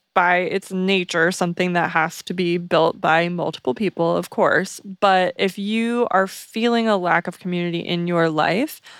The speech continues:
what can you as an individual do to kickstart that process?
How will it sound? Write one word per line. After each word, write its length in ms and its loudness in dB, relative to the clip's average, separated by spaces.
what 300 2
can 200 -2
you 240 2
as 220 2
an 80 -4
individual 720 0
do 800 0
to 280 -6
kickstart 580 -2
that 200 0
process? 680 -8